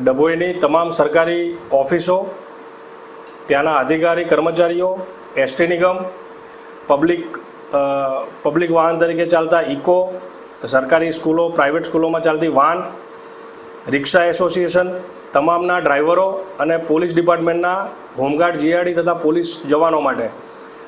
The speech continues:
આજરોજ ડભોઈ પોલીસ સ્ટેશન ખાતે અન્નપૂર્ણા ટ્રસ્ટ તાજપુરાના સૌજન્યથી અને વડોદરા ગ્રામ્ય સુરક્ષા સેતુ સોસાયટી તથા ડભોઈ પોલીસ પરિવાર તરફથી,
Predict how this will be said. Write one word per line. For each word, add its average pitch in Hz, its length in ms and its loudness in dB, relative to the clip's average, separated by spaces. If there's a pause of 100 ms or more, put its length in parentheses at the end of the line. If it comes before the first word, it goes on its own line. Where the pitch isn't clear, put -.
(120)
આજરોજ 175 460 0 (600)
ડભોઈ 143 260 4
પોલીસ 185 260 0
સ્ટેશન 175 260 0
ખાતે 156 440 2 (160)
અન્નપૂર્ણા 170 480 2
ટ્રસ્ટ 170 340 2
તાજપુરાના 160 1300 0
સૌજન્યથી 165 760 0 (580)
અને 156 540 0 (380)
વડોદરા 170 360 2
ગ્રામ્ય 165 440 2
સુરક્ષા 160 380 2
સેતુ 160 240 -2
સોસાયટી 170 540 0
તથા 170 720 0 (160)
ડભોઈ 143 260 4
પોલીસ 165 320 0
પરિવાર 165 320 2
તરફથી, 156 680 -2